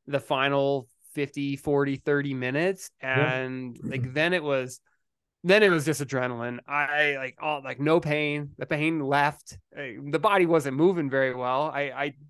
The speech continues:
Speaker 1: you know, the, my sprint finish was, like, a seven minute pace.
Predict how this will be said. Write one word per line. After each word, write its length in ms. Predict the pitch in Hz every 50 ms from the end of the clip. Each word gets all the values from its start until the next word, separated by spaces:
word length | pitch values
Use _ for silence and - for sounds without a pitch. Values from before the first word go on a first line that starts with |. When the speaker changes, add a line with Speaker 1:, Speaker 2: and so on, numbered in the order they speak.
| _ _ _ _ -
Speaker 1:
you 100 | 160 139
know, 120 | 120 120
the, 120 | 123 147
my 160 | 151 156 147 151
sprint 380 | 147 - - 175 175 156 147
finish 340 | - 151 156 160 165 156 -
was, 100 | 139 120
like, 240 | 131 131 127 - - _ -
a 40 | 127
seven 400 | - - 160 147 139 143 139 139
minute 240 | 139 143 165 151
pace. 400 | - - 120 117 135 175 185 -